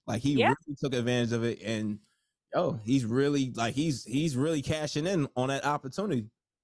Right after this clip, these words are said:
Speaker 2: If we can give awards for pandemic, um, like, taking advantage,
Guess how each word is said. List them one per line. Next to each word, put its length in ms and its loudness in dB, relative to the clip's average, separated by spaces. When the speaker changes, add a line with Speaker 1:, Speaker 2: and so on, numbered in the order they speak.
Speaker 2:
If 200 0
we 160 -2
can 220 2
give 160 2
awards 520 2
for 640 2
pandemic, 720 -2
um, 880 2
like, 480 2
taking 300 0
advantage, 480 -2